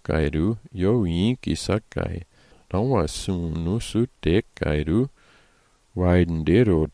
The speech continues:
tenara. Ne hakai wirinsa, yau aiti hitenara. Ko ne tikain kika yoha, anwa su kinesa,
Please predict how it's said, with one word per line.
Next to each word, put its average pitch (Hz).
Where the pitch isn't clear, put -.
tenara. 73
Ne 90
hakai 90
wirinsa, 107
yau 87
aiti 78
hitenara. 73
Ko 92
ne 85
tikain 80
kika 82
yoha, 87
anwa 104
su 120
kinesa, 76